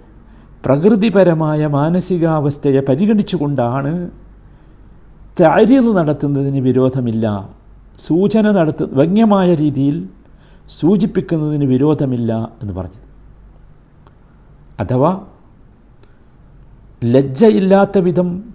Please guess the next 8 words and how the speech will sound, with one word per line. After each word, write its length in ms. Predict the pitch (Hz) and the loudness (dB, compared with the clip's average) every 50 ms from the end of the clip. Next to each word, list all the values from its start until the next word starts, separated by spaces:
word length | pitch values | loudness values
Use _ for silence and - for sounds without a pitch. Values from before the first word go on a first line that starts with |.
| - - - 135 - - - - - - - - _ - - - - - - - - - - - - - 139 | -20 -20 -20 -20 -20 -20 -20 -20 -20 -20 -20 -20 _ -20 -20 -20 -20 -20 -20 -20 -20 -20 -20 -20 -10 -4 0
തുറന്നു 300 | 139 151 180 202 214 226 | 2 2 2 4 2 2
പറയാതിരിക്കുക, 960 | 190 196 170 160 151 135 123 - - 87 92 - - - 113 127 151 185 - - - - - - - - _ - - - - - - - - - - - - - - - - - - - - _ _ _ _ _ - - | 4 4 4 4 2 2 0 0 -2 -6 -8 -8 -10 -8 -6 -6 -6 -6 -10 -16 -20 -20 -20 -20 -20 -20 _ -20 -20 -20 -20 -20 -20 -20 -20 -20 -20 -20 -20 -20 -20 -20 -20 -20 -20 -20 -20 _ _ _ _ _ -8 -2
മനുഷ്യൻ്റെ 720 | 120 123 165 180 - - 202 196 196 196 180 202 202 202 | -2 0 0 0 0 0 0 2 2 4 4 4 2 2
പ്രകൃതിപരമായ 1040 | 160 160 147 143 175 185 175 220 185 - 202 190 185 190 180 180 180 180 185 190 214 - - - - - - - - - - - - - - - - - - - - - - - - - - - - - | 0 -2 -2 -2 -2 0 0 0 0 0 0 0 0 0 0 0 0 0 0 -2 -6 -10 -16 -20 -20 -20 -20 -20 -20 -20 -20 -20 -20 -20 -20 -20 -20 -20 -20 -20 -20 -20 -20 -20 -20 -20 -20 -14 -6 -4
അവസ്ഥയെ 520 | 117 117 156 170 - - - 190 190 190 | 0 2 2 0 0 0 0 2 2 4
പരിഗണിച്ചുകൊണ്ട് 1120 | - 170 139 135 170 165 190 190 196 190 - 185 160 170 165 160 143 165 165 190 - - - - _ - _ - - - _ _ - - - - - - - - - - - - - - - - - - - - - - - - | 4 2 2 2 2 0 2 0 0 -2 -2 -4 -4 -2 -4 -2 -4 -4 -6 -6 -12 -18 -20 -20 _ -20 _ -20 -20 -20 _ _ -20 -20 -20 -20 -20 -20 -20 -20 -20 -20 -20 -20 -20 -20 -20 -20 -20 -20 -20 -20 -20 -16 -6 0
ആ 120 | 127 143 170 190 190 - - - - - - - - - - - - - - - - - - - - - - - - - - | 2 2 2 2 0 -2 -6 -14 -20 -20 -20 -20 -20 -20 -20 -20 -20 -20 -20 -20 -20 -20 -20 -20 -20 -20 -20 -20 -20 -12 -4
ആഗ്രഹങ്ങളെ 800 | 120 117 151 180 180 170 190 175 175 175 175 175 175 160 165 | 0 2 2 2 2 2 2 2 2 0 0 -2 0 0 0